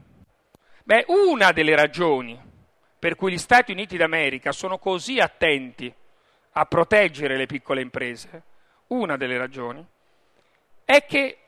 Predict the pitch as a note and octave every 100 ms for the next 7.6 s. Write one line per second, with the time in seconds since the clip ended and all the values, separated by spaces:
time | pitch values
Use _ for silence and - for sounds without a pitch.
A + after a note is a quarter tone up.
0 | _ A3+ C#4+ C#4 D4 F3+ C#3+ C3+ F3 F#3
1 | A3 A3+ G#3+ - A3+ D3+ C3 B2 D#3+ G3+
2 | G#3 - _ _ _ _ - B3+ F#3+ -
3 | D#4+ E4 E4 F4 - E3+ C#3 C3+ - F#3
4 | A3+ - - - _ _ _ _ _ _
5 | - A3+ A#3 F#3+ E3 D#3+ E3+ G#3 B3+ -
6 | - G#3+ D3+ C#3 - G3+ G#3+ - E3+ -
7 | C4+ - G3 E3 D3